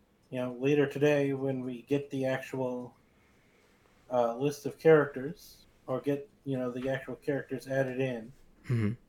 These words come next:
Speaker 1: Uh, yeah, King of Byrne, Zephiel, the original version, King of Byrne wants a kind-hearted boy who became disillusioned with humanity. Wants the world to be ruled by dragons. So yeah, I think he's, if not the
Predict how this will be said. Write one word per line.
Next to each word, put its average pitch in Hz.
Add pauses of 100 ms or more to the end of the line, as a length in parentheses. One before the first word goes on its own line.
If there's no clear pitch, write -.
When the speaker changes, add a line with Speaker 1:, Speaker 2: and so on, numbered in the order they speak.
(580)
Speaker 1:
Uh, 117 (1040)
yeah, 127
King 196
of 190
Byrne, 180
Zephiel, 165
the 143
original 156
version, 151
King 165
of 156
Byrne 156
wants 151
a -
kind-hearted 156
boy 147
who 151
became 135
disillusioned 147
with 131
humanity. 135 (880)
Wants 135
the 147
world 143
to 139
be 131 (180)
ruled 139
by 127
dragons. 127 (140)
So -
yeah, 127
I 117
think 139
he's, 127
if 135
not 139
the 123